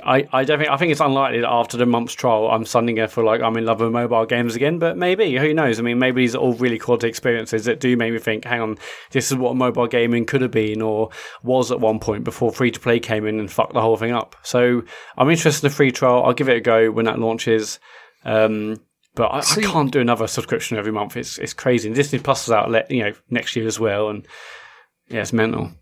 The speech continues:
Speaker 2: What I think's interesting about this is I'm, I'm very curious to see if this is gonna work or not, because, I mean, the people, uh, I,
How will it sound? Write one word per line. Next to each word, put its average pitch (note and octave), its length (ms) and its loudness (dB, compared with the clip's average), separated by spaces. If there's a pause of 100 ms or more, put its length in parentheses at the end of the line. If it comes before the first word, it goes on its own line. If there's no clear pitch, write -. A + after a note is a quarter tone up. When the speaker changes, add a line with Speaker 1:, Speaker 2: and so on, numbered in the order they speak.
(200)
Speaker 2:
What F#3 340 0
I D3 80 2
think's D#3 300 -2
interesting D3+ 460 -2
about F#2 260 0
this F#2+ 400 -4
is A#2 360 0 (400)
I'm, C#3+ 300 2 (100)
I'm C3+ 160 2
very C3 180 2
curious A2 280 0
to - 60 -4
see A2+ 80 2
if F#2 60 0
this - 160 -8
is - 60 -10
gonna G2 180 -2
work G#2+ 300 0
or F2 80 -2
not, F2 240 -6
because, - 500 0 (380)
I C3 40 4
mean, C#3 280 2
the C#3 120 -2
people, D3 480 2
uh, C3 120 4 (200)
I, E3 260 2